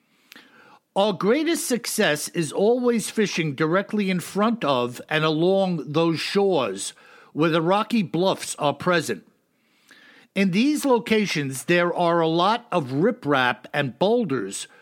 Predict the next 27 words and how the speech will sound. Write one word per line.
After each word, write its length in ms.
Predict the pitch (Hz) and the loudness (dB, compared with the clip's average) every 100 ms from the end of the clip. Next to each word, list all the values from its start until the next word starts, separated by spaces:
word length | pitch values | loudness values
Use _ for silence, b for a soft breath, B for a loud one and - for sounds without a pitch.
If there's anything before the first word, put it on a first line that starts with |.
| B B | B B
which 240 | 165 170 | -2 0
have 180 | 190 165 | 0 -2
fallen 460 | - 196 233 277 254 | -2 0 0 0 0
away 280 | 220 202 190 | 0 0 0
from 220 | - 175 | -2 -2
the 100 | 156 | -2
sides 480 | - 190 185 180 170 | -2 0 0 0 -4
of 140 | 139 | -4
these 280 | 156 135 120 | -6 -6 -8
bluffs 520 | - 165 147 - - - | -4 0 0 -2 -8 -2
over 340 | 170 170 165 | 0 0 0
the 120 | 151 | 0
millennia, 680 | 147 151 165 170 135 92 87 _ B B B B B B B | 0 0 0 0 -2 -4 -10 _ B B B B B B B
forming 640 | - 254 269 285 214 185 190 | -8 0 2 2 2 0 0
a 180 | 175 | 0
haven 560 | 151 247 285 277 208 190 | 0 0 0 2 0 0
for 160 | - 190 | -2 -2
the 140 | 175 | -2
trout 560 | - - 208 139 104 - _ B B B B | -4 0 2 2 -2 -10 _ B B B B
just 340 | - 233 240 - | 0 0 0 -2
before 500 | 277 - 254 214 196 | -2 0 2 2 2
everything 560 | 190 196 208 - 196 | 0 0 -2 0 -2
falls 500 | 170 208 190 185 151 - | -2 -2 0 0 -2 -2
off 380 | 185 160 135 - | 0 0 -2 -6
into 280 | 160 143 151 | -6 -4 -2
the 120 | 143 | -2
depths 540 | 123 160 160 151 - | -2 0 0 -2 -10